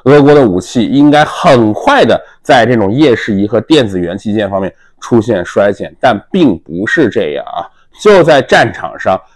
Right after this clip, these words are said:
一辆乌克兰军队缴获的B M P四步兵战车上，他们拆解就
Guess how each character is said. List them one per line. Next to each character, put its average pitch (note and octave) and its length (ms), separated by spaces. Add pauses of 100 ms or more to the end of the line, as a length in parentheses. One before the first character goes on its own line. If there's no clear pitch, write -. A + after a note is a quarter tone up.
一 C3 160
辆 D3 260
乌 D3+ 180
克 D#3 180
兰 A2 200
军 B2+ 220
队 A#2+ 220
缴 E2+ 360
获 B2+ 180
的 G2+ 120
B C#3+ 180
M B2 160
P B2+ 160
四 A#2 240
步 C3 160
兵 A#2+ 160
战 A#2 160
车 A#2 160
上， A#2+ 140 (280)
他 C3 60
们 A#2+ 100
拆 B2+ 240
解 A2+ 220 (220)
就 - 160